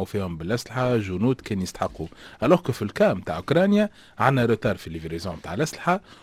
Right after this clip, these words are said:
وت-، والاعانات ما نجموش ن-، والاعانات مش قاعدين يوصلونا،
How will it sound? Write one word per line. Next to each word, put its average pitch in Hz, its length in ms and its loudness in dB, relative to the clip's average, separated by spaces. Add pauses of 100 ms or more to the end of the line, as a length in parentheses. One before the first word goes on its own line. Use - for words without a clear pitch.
(140)
وت-، 160 260 0
والاعانات 143 840 4
ما 139 80 0
نجموش 123 540 -2
ن-، 110 100 -2 (760)
والاعانات 117 560 0
مش 117 120 -2
قاعدين 87 300 -6
يوصلونا، 143 440 -4